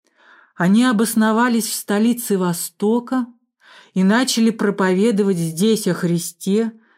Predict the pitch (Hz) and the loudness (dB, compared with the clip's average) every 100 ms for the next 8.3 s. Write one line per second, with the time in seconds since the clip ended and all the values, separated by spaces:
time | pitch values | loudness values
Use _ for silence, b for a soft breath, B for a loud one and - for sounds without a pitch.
0 | b - - 190 170 175 185 202 208 196 | b -10 -2 0 2 2 2 0 -2 -2
1 | - 208 202 208 185 165 - _ _ _ | -2 0 0 0 0 -4 -10 _ _ _
2 | _ _ _ _ _ _ _ _ _ _ | _ _ _ _ _ _ _ _ _ _
3 | _ 190 196 202 254 262 262 - - 269 | _ 0 2 4 2 2 -2 -2 -2 0
4 | 269 240 233 - 226 220 220 254 247 233 | 2 2 2 0 0 4 4 4 2 2
5 | 208 214 208 247 233 226 - 208 202 226 | 2 0 0 0 0 -2 -2 -2 2 2
6 | 233 202 196 - 208 202 - 214 220 214 | 2 0 -4 -4 -4 -2 -2 0 0 0
7 | - 185 - 196 208 185 233 208 - 165 | -2 -6 -2 0 0 0 0 -2 -4 -6
8 | 165 165 165 | -8 -10 -12